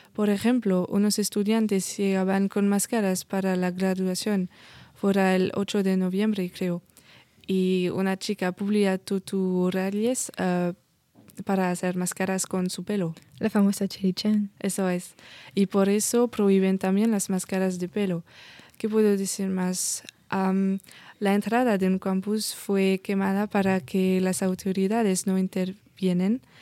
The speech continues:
Speaker 1: Y está por el momento, según lo que sé.
Speaker 2: Vale, muchas gracias, Yao. Te deseo mucha valor a tú y a tu familia. Gracias por tu testimonio.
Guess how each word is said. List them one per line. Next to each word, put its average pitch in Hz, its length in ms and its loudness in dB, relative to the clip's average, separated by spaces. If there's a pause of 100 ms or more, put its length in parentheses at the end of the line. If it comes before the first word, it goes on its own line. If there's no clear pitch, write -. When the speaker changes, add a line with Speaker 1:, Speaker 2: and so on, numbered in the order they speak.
(440)
Speaker 1:
Y 196 80 0
está 185 340 0
por 208 200 0
el 202 100 4
momento, 202 720 0
según 190 320 -2
lo 185 80 -2
que 175 120 -6
sé. 196 220 -6 (360)
Speaker 2:
Vale, 196 320 6
muchas 220 300 6
gracias, 214 380 2
Yao. 185 260 4 (220)
Te 196 100 4
deseo 208 320 6
mucha 226 260 6
valor 214 320 6
a 185 60 6
tú 233 160 0
y 214 100 6
a 180 80 6
tu - 100 -14
familia. 202 500 4
Gracias 226 420 0
por 202 160 -2
tu 196 140 -2
testimonio. 185 640 4